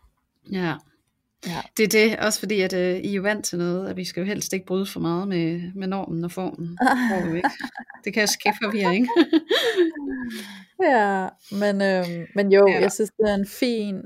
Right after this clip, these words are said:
Speaker 2: afslutning, øhm, på sin vis. Jeg sidder måske også og føler, at der er sådan et eller andet, der lige mangler. Sådan lige den der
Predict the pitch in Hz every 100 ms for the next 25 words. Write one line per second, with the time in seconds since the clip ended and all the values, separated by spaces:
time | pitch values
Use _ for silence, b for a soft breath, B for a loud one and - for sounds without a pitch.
0 | - 202 208 220 - 214 202 196 190 190
1 | 180 - 196 185 180 180 175 175 196 190
2 | 180 _ _ _ _ - 202 - 226 190
3 | 185 - - 196 - 214 196 196 - 202
4 | 117 - 190 - 196 175 185 170 180 175
5 | - 185 180 170 165 180 175 208 202 170
6 | 151 151 147 156 - - - 175 180 180
7 | 214 214 190 175 - -